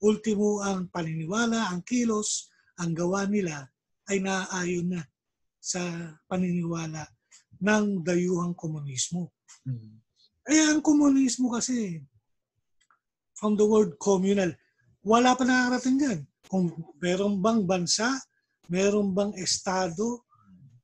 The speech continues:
Speaker 1: na lahat pantay-pantay?
Speaker 2: No. <laughs>
Speaker 1: Wala eh.
Speaker 2: Not even
Speaker 1: Walang,
Speaker 2: Russia,
Speaker 1: walang
Speaker 2: not
Speaker 1: ma-,
Speaker 2: even China.
Speaker 1: oh,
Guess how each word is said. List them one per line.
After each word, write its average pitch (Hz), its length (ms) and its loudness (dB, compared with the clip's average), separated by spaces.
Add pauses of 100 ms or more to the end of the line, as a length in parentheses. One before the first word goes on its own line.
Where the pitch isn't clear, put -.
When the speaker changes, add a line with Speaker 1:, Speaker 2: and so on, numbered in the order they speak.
(200)
Speaker 1:
na 214 320 2 (160)
lahat 196 400 0
pantay-pantay? 214 960 0 (360)
Speaker 2:
No. 196 360 -12
<laughs> 151 1000 -10
Speaker 1:
Wala 269 320 4
eh. 139 80 -10 (200)
Speaker 2:
Not 185 200 -6
even 202 200 2
Speaker 1:
Walang, 226 200 4
Speaker 2:
Russia, 202 80 -2
Speaker 1:
walang 233 240 4
Speaker 2:
not 233 80 4
Speaker 1:
ma-, 233 120 2
Speaker 2:
even 165 240 -8
China. 170 360 0 (120)
Speaker 1:
oh, - 40 -10